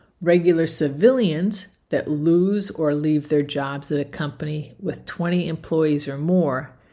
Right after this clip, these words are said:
can continue your workplace coverage thanks to the cobra law. You will need to pay the full premium,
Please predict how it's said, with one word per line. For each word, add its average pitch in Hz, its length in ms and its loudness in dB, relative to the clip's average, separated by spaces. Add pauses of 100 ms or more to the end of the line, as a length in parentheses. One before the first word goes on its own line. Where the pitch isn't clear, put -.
(280)
can 160 160 -4
continue 170 1160 0
your 165 240 2
workplace 147 580 -4
coverage 135 580 -8 (100)
thanks - 340 -8
to - 100 -16
the 160 120 -4
cobra 151 520 2
law. - 300 -6 (880)
You 165 120 2
will 160 120 2
need 160 220 0
to 160 60 2
pay 160 300 -4
the 143 120 0
full 180 380 0
premium, 170 800 -4